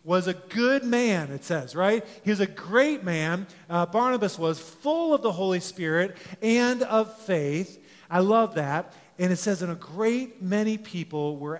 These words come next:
added to the Lord." Barnabas, his loyalty, his ability for people to trust him was significant.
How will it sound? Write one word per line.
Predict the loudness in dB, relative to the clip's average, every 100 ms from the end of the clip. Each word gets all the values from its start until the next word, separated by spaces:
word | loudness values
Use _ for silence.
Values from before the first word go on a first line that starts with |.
| -6
added | -4 -2 -2 -6 -12 -18 -20
to | -16 -12
the | -8 -6
Lord." | -6 -10 -14 -20 _ _ _ _
Barnabas, | 2 4 4 4 2 2 -6 -16 -20 2
his | 4 4 2
loyalty, | -2 2 4 2 0 -4 -4 -4 -10 2
his | 4 4 2 -10 -14 -6
ability | -4 2 4 4 2
for | -2 -6
people | -6 -4 -4
to | -4
trust | -6 -4 -4 -4
him | -6 -6 -8 -16 -20 -6
was | 0 0 -2
significant. | -6 -8 -8 -4 -4 -6 -12 -14